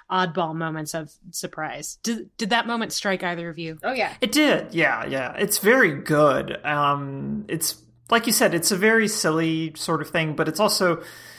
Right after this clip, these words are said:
Speaker 3: deeply sort of Maze, both being deeply human in terms of a friend is having issues dealing with something. I'm going to take a picture of it because the face is just too much to bear.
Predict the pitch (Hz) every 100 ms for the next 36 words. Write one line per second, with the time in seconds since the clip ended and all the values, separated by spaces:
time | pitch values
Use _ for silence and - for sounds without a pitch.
0 | - - - 107 156 180 170 - 190 156
1 | - 170 156 151 143 139 - _ 156 156
2 | 143 147 147 147 143 - 160 147 180 175
3 | 170 - 254 233 202 180 160 151 - 185
4 | 185 233 190 - 147 143 - - - _
5 | _ _ _ _ _ _ _ 165 160 -
6 | 156 151 143 143 143 139 - - _ _
7 | 175 170 226 214 202 190 165 - - -
8 | _ - 196 190 185 170 165 175 151 151
9 | - 165 156 151 143 - 139 - 151 143
10 | - - - - _ 190 202 208 233 196
11 | 180 185 160 175 - 156 139 135 139 151
12 | - - 160 - 180 156 151 139 - 147
13 | - - 165 151 - - 135 139 139 139